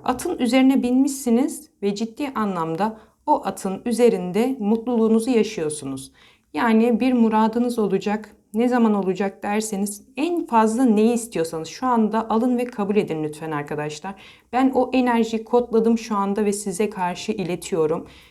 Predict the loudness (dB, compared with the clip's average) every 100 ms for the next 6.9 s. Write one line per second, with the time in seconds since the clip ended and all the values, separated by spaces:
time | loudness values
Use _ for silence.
0 | _ -2 2 4 4 2 0 0 2 0
1 | -4 -4 -4 -6 -8 -4 0 2 4 2
2 | 0 -2 -4 -4 -8 -4 -4 -6 -8 -14
3 | -6 -2 -2 -4 -8 -16 -20 -20 _ _
4 | 0 2 4 2 0 -4 -8 -16 -20 _
5 | _ _ _ _ _ -10 -8 -8 -2 2
6 | 4 4 4 4 4 4 0 -6